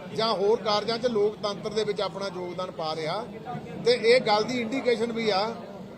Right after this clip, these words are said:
ਕਿ ਹਥਿਆਰ ਸਿੱਟ ਕੇ ਹੁਣ ਮੇਨ ਰੋਡ ਦੇ ਵਿੱਚ, ਮੇਨ ਮਾਤਾ ਮਾਂ ਪਾਰਟੀ ਵਿੱਚ ਆ ਜਾਣਾ ਚਾਹੀਦਾ। ਤੇ ਜੇ ਬਾਕੀ ਬਈ ਇਦਾਂ ਚਲਾਈ ਜਾਣਾ ਆ, ਫਿਰ ਮੁਬਾਰਕ ਆ। ਅੱਜ, ਅੱਜ ਵੀ ਜਿਹੜੇ ਸਵੇਰੇ ਉੱਥੇ ਚੋਣ ਹੋਈ ਤੇ ਕਹਿੰਦੇ ਜੀ ਦੋ ਮੈਂਬਰ, ਸਾਨੂੰ ਪਹਿਲਾਂ ਕਹਿਣ ਤਿੰਨ ਦੇ ਦਿਓ,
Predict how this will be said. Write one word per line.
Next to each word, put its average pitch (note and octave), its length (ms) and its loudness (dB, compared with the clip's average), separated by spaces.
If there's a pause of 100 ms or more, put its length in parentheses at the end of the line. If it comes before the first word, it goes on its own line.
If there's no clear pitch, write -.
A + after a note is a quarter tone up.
ਕਿ A3+ 140 4
ਹਥਿਆਰ G3+ 480 4
ਸਿੱਟ G3+ 220 -2
ਕੇ B3 140 0
ਹੁਣ A3+ 180 2
ਮੇਨ G3 300 0
ਰੋਡ F#3+ 240 -4
ਦੇ G3+ 140 0
ਵਿੱਚ, F3+ 240 -4 (560)
ਮੇਨ G3 360 0
ਮਾਤਾ E3 500 0
ਮਾਂ E3+ 260 -2
ਪਾਰਟੀ F3 380 -2
ਵਿੱਚ F3 200 -6
ਆ D#3+ 120 0
ਜਾਣਾ E3+ 200 -4
ਚਾਹੀਦਾ। F3+ 440 0 (520)
ਤੇ G#3 100 2
ਜੇ G#3 200 2
ਬਾਕੀ G3+ 380 -2
ਬਈ A3+ 180 2 (120)
ਇਦਾਂ F#3+ 260 -4
ਚਲਾਈ G3+ 320 0
ਜਾਣਾ G#3+ 240 -2
ਆ, G#3 120 -2 (500)
ਫਿਰ A3+ 120 2
ਮੁਬਾਰਕ G3+ 480 4
ਆ। A#3 160 4
ਅੱਜ, A#3 140 2 (580)
ਅੱਜ G#3 120 0
ਵੀ B3 120 0
ਜਿਹੜੇ A#3+ 240 4
ਸਵੇਰੇ G#3 300 2
ਉੱਥੇ B3 200 4
ਚੋਣ G#3 280 0
ਹੋਈ G#3 280 0 (520)
ਤੇ G#3+ 80 0
ਕਹਿੰਦੇ A3+ 280 2
ਜੀ A#3+ 120 -2
ਦੋ G#3 220 4
ਮੈਂਬਰ, G#3 300 -2
ਸਾਨੂੰ G3+ 220 -6
ਪਹਿਲਾਂ G#3 220 -2
ਕਹਿਣ G#3 140 -6
ਤਿੰਨ F#3 300 -6
ਦੇ G3+ 140 0
ਦਿਓ, G3+ 200 -2